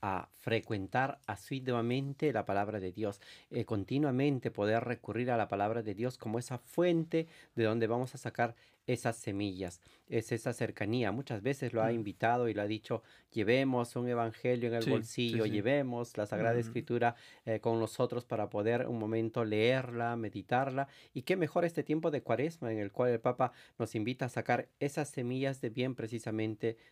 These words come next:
Speaker 1: de la palabra de Dios.
Speaker 2: Es decir, que allí tenemos una clave importante, en primer lugar, el llevar siempre la Biblia, la Sagrada Escritura, el poder leer, leerla, hacer oración, practicar lo que nos invita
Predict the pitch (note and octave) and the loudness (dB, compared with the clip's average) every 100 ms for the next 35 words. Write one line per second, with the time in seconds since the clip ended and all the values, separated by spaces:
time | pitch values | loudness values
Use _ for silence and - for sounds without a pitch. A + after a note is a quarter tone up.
0 | - A#2+ G#2+ G2 F#2+ F#2+ F#2+ F2 E2+ F2 | -4 2 2 2 2 2 0 -4 -6 -6
1 | E2+ - - - _ - C3+ B2+ C#3 C3+ | -6 -8 -20 -20 _ -12 -6 -2 0 0
2 | B2 C3 C3+ B2+ B2 C3 B2 C3 C3 C3+ | 0 -2 0 0 0 0 0 4 4 4
3 | A#2+ A#2+ C3 B2+ C3 B2+ A#2 A#2 B2 A#2+ | -2 0 2 2 -2 -4 -2 0 2 4
4 | B2 D3 B2+ - A#2 A#2 B2+ - B2+ A#2+ | 4 4 -8 -2 2 2 2 -2 -4 -4
5 | B2+ A#2 - _ _ _ - C#3 C#3 F3+ | -2 -2 -4 _ _ _ -4 2 4 4
6 | C#3+ D3 C3+ A#2 A#2+ C3+ C3+ C#3 C#3 C3+ | 2 0 -4 -2 0 0 0 -4 0 -2
7 | - C3+ B2 B2+ C3+ C#3 C3+ C#3 D3+ _ | 0 -2 0 4 4 6 4 4 0 _
8 | - C3 C#3 C#3+ C3 C#3+ B2 C3+ C3 C3+ | -4 4 6 4 2 -4 -6 -2 0 0
9 | - C3+ D#3 - - C3 B2+ C3+ C3 E3 | 0 -2 -2 -10 0 0 2 -6 4 4
10 | F#3 - - - - A#2+ A#2+ A2+ A#2 B2+ | 4 -8 -20 -14 -8 -4 -4 -4 -4 -6
11 | C3 C3 | 0 -2